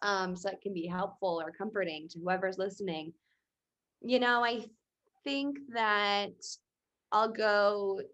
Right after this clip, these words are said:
two ways with this. I think the first thing I'll say is,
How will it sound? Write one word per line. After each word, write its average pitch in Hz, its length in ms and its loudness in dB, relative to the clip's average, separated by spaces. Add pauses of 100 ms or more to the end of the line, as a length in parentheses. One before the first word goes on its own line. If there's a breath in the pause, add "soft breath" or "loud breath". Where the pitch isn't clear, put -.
two 240 340 -4
ways 185 360 2
with 180 180 -6
this. - 400 -6
I - 40 -2
think 208 180 0
the 208 140 -4
first 208 280 2
thing 202 160 0
I'll 190 160 -2
say 180 440 -2 (380)
is, 175 220 -4